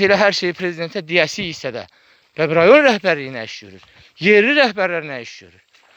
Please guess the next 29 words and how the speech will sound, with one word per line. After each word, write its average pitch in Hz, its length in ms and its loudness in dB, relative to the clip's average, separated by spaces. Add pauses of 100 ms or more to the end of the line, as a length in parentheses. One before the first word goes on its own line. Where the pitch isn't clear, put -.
(140)
Bizim 208 260 0
icra 214 180 2
nümayəndəsi 196 480 2
bələdiyyə 190 480 2
ancaq 190 220 -6
öz 196 180 -4
hayındadır. 185 520 0 (360)
Öz 254 220 -2
yerlərinin 254 420 2
gəlin 254 280 4
qırağına 240 340 4
baxın. 214 360 0 (360)
Hər 269 200 4
yerə 240 220 0
xəndək 220 380 -2
qazdırıblar, 254 680 2 (500)
hər 254 200 4
yeri 202 340 2 (1300)
düzəldiblər. 233 720 2 (300)
Hyundai 226 400 -4
gəlir 220 240 -4
bunlara 185 320 0
işləyir, 185 460 -6 (420)
ekskavator 185 800 0
gəlir 180 280 2
bunlara 165 280 0
işləyir. 175 460 -8 (300)
Bəs 247 240 4
biz? 277 340 0